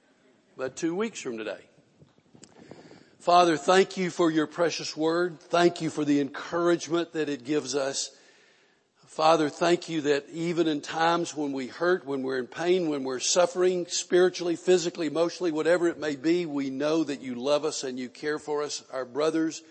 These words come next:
and our sisters love us and care for us. Your word is precious to us, and we thank you.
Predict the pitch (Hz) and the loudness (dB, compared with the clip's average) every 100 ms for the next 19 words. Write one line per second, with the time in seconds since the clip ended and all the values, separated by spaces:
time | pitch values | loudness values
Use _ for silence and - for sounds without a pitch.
0 | _ _ _ 143 135 123 - - 156 160 | _ _ _ -4 -2 -2 -2 -4 -4 -6
1 | 143 123 143 143 143 147 123 - 147 143 | -8 -4 -2 -2 -4 -6 -10 -8 -8 -6
2 | 156 143 139 135 135 131 139 160 165 160 | -6 -6 -6 -8 -8 -4 0 2 0 -2
3 | - - - - 147 - - 190 165 - | -10 -20 -18 -6 -6 -6 -2 0 2 -2
4 | 135 - 139 123 117 - - - _ _ | -8 -8 -8 -6 -6 -10 -12 -20 _ _
5 | _ _ _ _ _ _ _ 135 135 135 | _ _ _ _ _ _ _ -10 -8 -8
6 | 127 139 123 - 101 92 | -6 -6 -6 -8 -20 -20